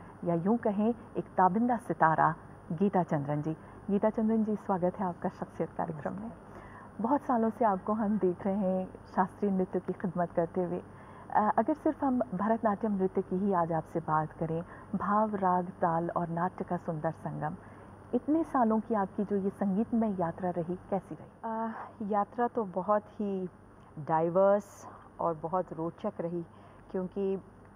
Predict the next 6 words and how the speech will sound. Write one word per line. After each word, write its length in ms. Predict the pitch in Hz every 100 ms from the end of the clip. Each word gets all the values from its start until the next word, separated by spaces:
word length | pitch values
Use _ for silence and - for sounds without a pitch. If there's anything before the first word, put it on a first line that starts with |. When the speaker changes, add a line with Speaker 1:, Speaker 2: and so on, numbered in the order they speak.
| - 190
Speaker 2:
उतार 300 | 185 170 165
चढ़ाव, 560 | 175 160 160 156 156 156 - - - - - - -
सीखना 440 | 190 175 - 170 156
सिखाना 800 | - - 160 147 151 151 147 156 - - - - - -
और, 440 | 160 156 147 147
अम, 260 | 147 143